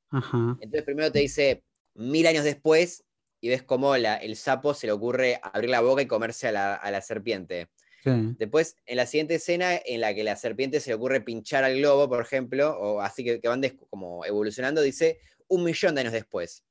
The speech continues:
Speaker 2: Y en la última, cuando ya la, a la, la, la serpiente como que se recubre toda para que no la, la pinchen,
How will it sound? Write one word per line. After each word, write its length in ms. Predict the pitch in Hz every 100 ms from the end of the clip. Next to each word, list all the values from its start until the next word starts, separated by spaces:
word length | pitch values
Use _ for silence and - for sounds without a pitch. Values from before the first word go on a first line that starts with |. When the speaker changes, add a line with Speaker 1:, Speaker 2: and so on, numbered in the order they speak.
| _ _ _ _
Speaker 2:
Y 100 | 120
en 60 | 127
la 120 | 139
última, 420 | 170 196 180 185 165
cuando 220 | 131 113
ya 220 | 110 135
la, 580 | 139 135 123 107 101 98
a 200 | 80 104
la, 100 | 107
la, 280 | 107 107 101
la 120 | 104
serpiente 380 | - 110 135 143
como 180 | 127 107
que 100 | 98
se 240 | - 98
recubre 580 | 95 101 - 139 143 131
toda 260 | 104 147 123
para 100 | 107
que 60 |
no 80 | 113
la, 180 | 123 123
la 180 | 113 107
pinchen, 520 | 143 139 143 147